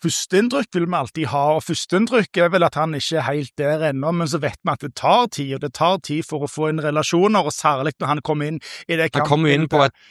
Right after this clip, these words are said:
Speaker 2: et tidspunkt hvor ting ikke er veldig satt.
Speaker 1: Ja, helt riktig, og, og han trengte ikke gjøre så veldig mye, selv om du håper at han skal få den sjansen. Og så har vi fått to debutanter også. Philip, eh, Voster Botnen også, eh, fikk sine første minutter som Viking, eh,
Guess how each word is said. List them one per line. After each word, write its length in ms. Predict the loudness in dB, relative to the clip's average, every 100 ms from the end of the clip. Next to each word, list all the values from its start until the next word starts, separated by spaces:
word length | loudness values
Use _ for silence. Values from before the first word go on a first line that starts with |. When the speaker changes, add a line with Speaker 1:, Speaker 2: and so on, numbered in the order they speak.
| _
Speaker 2:
et 60 | 0
tidspunkt 420 | 0 2 0 0
hvor 240 | 0 0 0
ting 240 | 0 0
ikke 160 | 0 0
er 60 |
veldig 180 | 0 0
satt. 300 | 0 -2 -6
Speaker 1:
Ja, 300 | -2 2 2
helt 220 | 2 0 -2
riktig, 300 | -8 -8 -10 -2
og, 100 | 0
og 160 | 2
han 100 | 0
trengte 300 | -2 -6 -6
ikke 140 | -4 -2
gjøre 180 | -4 -4
så 80 | -6
veldig 240 | -6 -6
mye, 160 | -6 -2
selv 160 | 0 4
om 60 |
du 60 | 4
håper 360 | 4 4 2 0
at 80 | -2
han 80 | -8
skal 160 | -6
få 80 | -6 -4
den 80 | -6
sjansen. 400 | -8 -10 -8 -2
Og 80 | 2
så 80 |
har 80 | 4
vi 60 | 4
fått 100 | 0
to 160 | 0
debutanter 480 | 0 0 -2 -4 -4
også. 240 | -4 -4 -4
Philip, 480 | -2 -2 -4 _ -4
eh, 240 | -2 -4 -12 -10 -2
Voster 400 | 2 2 4 2
Botnen 400 | 2 0 -2 0
også, 320 | 0 0 0
eh, 140 | 0 0
fikk 320 | -4 -4 -4
sine 160 | -4 -4
første 320 | -6 -6 -4
minutter 400 | -2 -4 -4 -4
som 160 | -2
Viking, 460 | -4 -4 -4 -2 -2
eh, 160 | -2